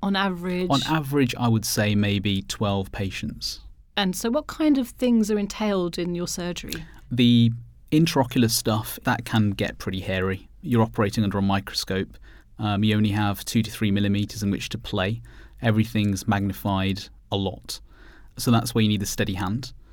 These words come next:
Speaker 2: The plastic stuff is slightly more, can I say, chilled out. You're operating on people who've had surgery for cancer,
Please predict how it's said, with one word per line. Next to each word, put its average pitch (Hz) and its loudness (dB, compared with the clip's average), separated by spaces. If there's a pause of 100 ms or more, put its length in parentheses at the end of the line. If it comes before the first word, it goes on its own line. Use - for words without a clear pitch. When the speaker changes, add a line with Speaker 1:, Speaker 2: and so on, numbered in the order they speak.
(440)
Speaker 2:
The 123 -2
plastic 147 0
stuff 117 -2
is 113 0
slightly 117 4
more, 107 2 (100)
can - -2
I 92 -2
say, 95 -2
chilled 92 -4
out. 92 -6 (340)
You're 107 2
operating 104 0
on 98 0
people 101 -4
who've 98 -4
had 101 -2
surgery 98 -2
for 95 -4
cancer, 101 -2